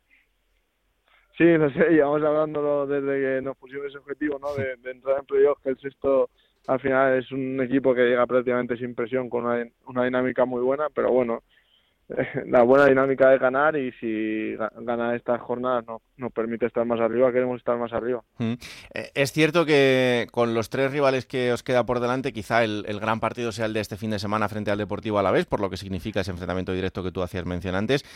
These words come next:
Speaker 2: Eh, luego la Ponce, que desgraciadamente en esa jornada pues probablemente ya sea matemático su descenso, y el Mirandés, que no tiene ningún objetivo real, eh, de aquí al final. No sé si da igual, si en este momento,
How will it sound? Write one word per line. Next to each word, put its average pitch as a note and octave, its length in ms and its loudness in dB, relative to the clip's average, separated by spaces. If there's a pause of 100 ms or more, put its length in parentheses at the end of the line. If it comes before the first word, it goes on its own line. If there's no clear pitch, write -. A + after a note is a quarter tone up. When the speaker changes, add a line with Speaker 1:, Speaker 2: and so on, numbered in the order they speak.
(200)
Speaker 2:
Eh, G#2+ 200 0
luego A#2 220 4
la A2 140 6
Ponce, A2 300 0
que G2+ 120 -2
desgraciadamente G2+ 600 -4
en G#2+ 80 -6
esa G2+ 120 -8
jornada G2+ 400 0
pues F2+ 140 -8
probablemente G2 480 -2
ya F#2+ 140 -2
sea G2+ 180 -6
matemático F#2+ 540 -4
su G#2 120 -10
descenso, A#2 640 -2
y B2+ 140 2
el A2+ 100 4
Mirandés, A2 460 0
que B2+ 100 -6
no A#2 100 -4
tiene A2 200 -8
ningún G#2 240 -6
objetivo G#2 380 -4
real, G2+ 320 0 (360)
eh, G#2+ 220 -2
de G#2 100 0
aquí G2+ 160 -2
al A2 100 0
final. F#2+ 360 -6 (680)
No D#3 220 0
sé G3 120 0
si F3 160 -2
da D3 100 4
igual, F3+ 480 2
si - 140 -6
en B2+ 80 -2
este D#3+ 180 -6
momento, C#3+ 600 -4